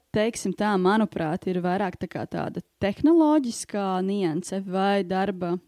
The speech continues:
mm, devējs izmanto kaut kādu šo te vai nu, vai nu ēpastu attiecīgi, kas automātiski atnāk katram, ā,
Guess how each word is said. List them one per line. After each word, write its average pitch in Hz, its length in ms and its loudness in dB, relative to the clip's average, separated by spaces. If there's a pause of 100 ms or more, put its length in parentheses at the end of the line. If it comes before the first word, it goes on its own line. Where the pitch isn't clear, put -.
mm, 185 260 -2
devējs 190 500 0 (160)
izmanto 180 640 0 (420)
kaut 170 220 -8
kādu 180 320 -2
šo 175 240 -4
te 175 240 -8 (140)
vai 143 220 -8
nu, 175 480 -4
vai 165 160 -2
nu 175 140 2
ēpastu 180 540 -2
attiecīgi, - 500 -10
kas - 180 -10
automātiski 175 760 -4
atnāk 165 360 -6
katram, 170 400 -6
ā, 165 320 -4